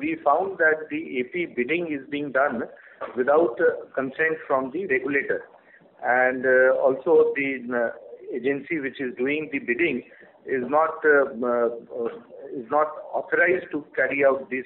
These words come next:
sort of biddings. It has to be a distribution company which has to do that. So, uh, so that's why we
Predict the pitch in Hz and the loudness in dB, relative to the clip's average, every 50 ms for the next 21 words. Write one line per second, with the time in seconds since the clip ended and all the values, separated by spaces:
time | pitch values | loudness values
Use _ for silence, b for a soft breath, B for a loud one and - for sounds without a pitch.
0 | - - 123 117 117 131 131 131 110 120 117 131 135 151 143 131 123 - 123 120 | -4 0 0 0 2 0 -2 -2 -2 -4 -2 -2 -4 -6 -8 -10 -4 0 0 0
1 | 120 120 - 127 120 135 131 123 104 104 - - 123 113 117 117 - 135 123 120 | 2 0 -4 -8 -6 -6 -6 -6 -6 -12 -16 -14 -12 -10 -10 -10 -10 -10 -10 -6
2 | - 110 107 - - 131 135 120 110 104 - 110 107 104 - - 107 101 98 - | -6 -6 -8 -8 -10 -10 -10 -10 -10 -8 -6 -6 -6 -6 -8 -14 -18 -18 -20 -16
3 | - 92 90 92 - b b b b b b b b _ _ - 143 139 135 135 | -12 -12 -12 -12 -14 b b b b b b b b _ _ 0 2 2 2 2
4 | 127 127 135 131 131 127 127 123 123 - 151 123 113 - - 135 123 110 104 - | 0 0 0 2 4 4 2 2 0 -2 -4 -4 -4 -8 -16 -18 -18 -18 -18 -20
5 | - 123 113 - - - _ _ _ 135 135 135 135 135 - 160 165 156 156 156 | -20 -18 -18 -18 -20 -20 _ _ _ 0 2 2 2 2 0 2 2 4 4 2
6 | 147 139 | 0 -2